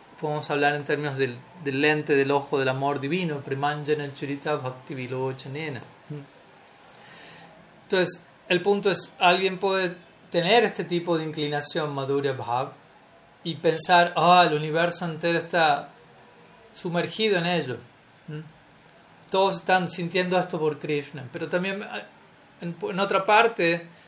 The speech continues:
del mismo, de la misma aldea, <laughs> puede haber un,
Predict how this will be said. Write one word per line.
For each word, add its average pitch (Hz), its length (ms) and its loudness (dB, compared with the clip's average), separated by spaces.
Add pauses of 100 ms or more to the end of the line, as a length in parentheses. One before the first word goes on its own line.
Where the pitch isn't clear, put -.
(440)
del 151 160 2
mismo, 165 560 -2
de 156 140 -8
la 147 100 -2
misma 170 300 -2
aldea, 156 500 2 (280)
<laughs> - 760 -8
puede 170 200 6
haber 170 260 6
un, 151 320 -4